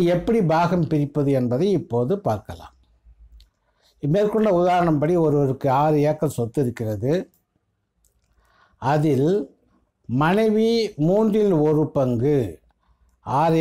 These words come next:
ஏக்கரை மூன்று பாகமாக பிரித்தால் ஒரு பங்குக்கு ரெண்டு ஏக்கர். அப்போது மனைவி ரெண்டு ஏக்கர் உரிமை கொண்டாட முடியும். மீதி உள்ளது நாலு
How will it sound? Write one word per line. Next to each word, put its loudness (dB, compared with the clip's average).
ஏக்கரை 0
மூன்று 0
பாகமாக 0
பிரித்தால் -2
ஒரு 0
பங்குக்கு 0
ரெண்டு 0
ஏக்கர். -2
அப்போது -2
மனைவி 2
ரெண்டு 0
ஏக்கர் -2
உரிமை 0
கொண்டாட -2
முடியும். -10
மீதி 2
உள்ளது 2
நாலு 0